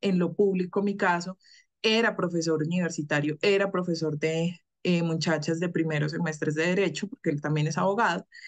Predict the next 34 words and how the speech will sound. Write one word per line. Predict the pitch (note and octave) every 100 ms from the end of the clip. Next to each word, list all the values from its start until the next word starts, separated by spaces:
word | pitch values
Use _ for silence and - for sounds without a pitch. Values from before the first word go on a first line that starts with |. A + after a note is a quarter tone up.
| - - _ _ -
Eh, | F#3+ F3 E3+ E3 D#3 D3
entonces, | G3 F3 D#3+ D#3+ D#3+
pues, | G3 F#3 -
él | F3+ E3+
sigue | - G#3 F#3+
siendo | F#3 F3 F3+
parte | F3 F3+ G#3
y | G3+
goza | D#3 F3 F3+ F3+
de |
esos | F3+ F3+
privilegios, | - F3+ D#3+ D3+ D3+ G#3+ A#3+
y | - G3+
obviamente | D#3+ D#3 D#3+ F3 E3+ D3 F#3 - _ _ -
la | F#3+ F#3
confianza | - D#3+ D3+ F#3+ F#3 F3+ F3+ F3+ F#3 F#3+
y | F3+ D#3 D3
la | D3+ D3+
visión | D3 D3 B3 B3
que | A3+
se | F#3+
tiene | E3 D#3
sobre | E3+ F#3+
esta | D#3 F3+
persona | F3+ F3 F#3 A#3
está | - D#3+
asociada | D3+ E3 G#3+ F#3+ A#3+
literalmente | A#3 A3 F#3 E3 D3 D#3+ F#3+ F3+ F3+ B3 - - _
a | - F#3+ - -
ese | F3+ D#3+ F3 F3
aspecto | F3+ F3 D#3 D3+ D3+
de |
ser | D3+ D3
religioso. | D3+ F#3+ - D3+